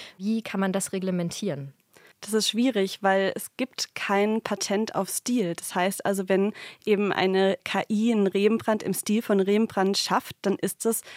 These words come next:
Speaker 2: rechtlich gesehen völlig sauber und dann darf sie das. Ich meine, wir Menschen dürfen das ja auch. Das Problem ist nur, dass wenn ich jetzt versuche, zum Beispiel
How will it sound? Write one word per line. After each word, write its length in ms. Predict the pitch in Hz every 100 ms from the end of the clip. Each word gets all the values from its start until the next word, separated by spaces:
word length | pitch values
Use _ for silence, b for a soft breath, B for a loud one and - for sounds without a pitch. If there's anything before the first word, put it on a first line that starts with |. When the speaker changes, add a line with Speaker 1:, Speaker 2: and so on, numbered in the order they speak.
| B B B
Speaker 2:
rechtlich 440 | - 190 - 226 -
gesehen 320 | 214 226 240
völlig 340 | - 208 220
sauber 360 | - 208 240 190
und 100 | 190
dann 100 | 185
darf 220 | 185 202
sie 120 | -
das. 260 | 185 170 -
Ich 120 | - -
meine, 240 | 185 185
wir 100 | 185
Menschen 360 | 196 208 - 208
dürfen 280 | 202 202
das 120 | 190 -
ja 120 | -
auch. 280 | 185 175 - B B B B
Das 120 | - -
Problem 340 | 190 196 262
ist 180 | 202 -
nur, 200 | 202 220
dass 260 | 196 190
wenn 140 | 196 185
ich 140 | -
jetzt 160 | 226 -
versuche, 420 | 196 185 202 196
zum 160 | 180 190
Beispiel 480 | 185 190 - 185